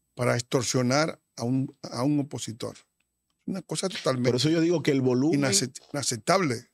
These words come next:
Speaker 2: el volumen del odio, el volumen del odio con que ese grupo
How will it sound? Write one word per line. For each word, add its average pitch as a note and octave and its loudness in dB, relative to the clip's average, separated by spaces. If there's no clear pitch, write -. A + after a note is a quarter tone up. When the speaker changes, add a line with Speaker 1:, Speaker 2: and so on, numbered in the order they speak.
Speaker 2:
el B2+ 4
volumen F#3 2
del D3+ 2
odio, G#2+ 2
el A#2 2
volumen E3 2
del C#3+ 2
odio C3 2
con A2+ 0
que A#2+ 2
ese D3+ 0
grupo A#2+ 0